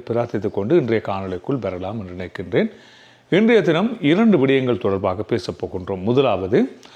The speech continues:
முன்னாள் பொலிஸ்மா அதிபராக இருந்த தேசபந்து தென்னக்கோன் மீண்டும் கைது செய்யப்பட்டிருக்கிறார். அவை தொடர்பான தகவலும், தமிழர்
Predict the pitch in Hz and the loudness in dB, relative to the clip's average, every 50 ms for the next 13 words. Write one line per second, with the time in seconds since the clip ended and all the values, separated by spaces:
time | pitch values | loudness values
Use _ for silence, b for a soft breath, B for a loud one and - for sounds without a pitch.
0 | B B B B _ 127 143 185 214 233 233 240 233 240 247 240 - - - - | B B B B _ 0 2 4 6 6 6 6 4 4 2 0 -4 -6 -10 -8
1 | - - 175 208 226 202 - 233 202 175 143 131 139 139 135 131 127 120 104 104 | 0 2 2 2 2 2 2 2 4 4 4 2 2 2 2 2 2 0 0 0
2 | 107 104 107 117 160 175 175 - 180 208 196 202 208 175 180 170 156 139 - - | 0 0 2 2 0 0 2 2 2 2 2 2 0 0 0 0 0 -2 0 0
3 | 123 127 120 110 - - 139 156 202 220 B B B B B B B B _ - | 0 0 0 -2 0 0 0 2 2 0 B B B B B B B B _ 0
4 | 117 151 208 254 240 196 226 214 214 208 - - - 139 156 175 - - 156 131 | 2 4 4 4 6 4 4 4 4 2 -2 -2 -2 0 0 0 2 2 0 0
5 | - - 110 90 104 98 101 95 - 110 107 98 - - - - _ - 127 139 | 2 0 -4 -6 -6 -8 -8 -6 -4 -2 -2 -2 -2 -4 -8 -16 _ 0 0 2
6 | 160 202 196 180 - - 117 113 110 104 104 107 101 98 95 - - - 104 95 | 4 2 2 0 0 0 2 2 2 0 0 -2 -2 -2 -6 -8 -6 -4 -4 -2
7 | 98 92 92 120 202 262 - _ 180 180 208 262 285 285 277 240 | -2 0 0 0 -2 -2 -2 _ 0 2 4 4 4 4 2 2